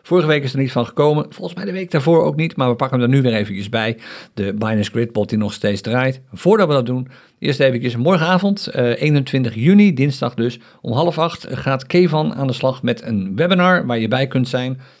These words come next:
De link staat ook bij de show notes van deze podcast en zie je nu ook in beeld verschijnen,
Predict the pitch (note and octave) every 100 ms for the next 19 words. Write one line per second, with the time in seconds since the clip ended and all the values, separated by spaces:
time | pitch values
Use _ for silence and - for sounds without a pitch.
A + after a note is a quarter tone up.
0 | _ A2+ A#2 D3 F3 A2+ - - - A#2+
1 | A2 - A#2 - F#2+ F#2+ A2 G#2 G2+ G2+
2 | - G#2 F#2+ - A2 - G#2+ G#2+ F#2+ -
3 | C3 A2+ A2+ G#2+ G#2 B2 - - A2+ A2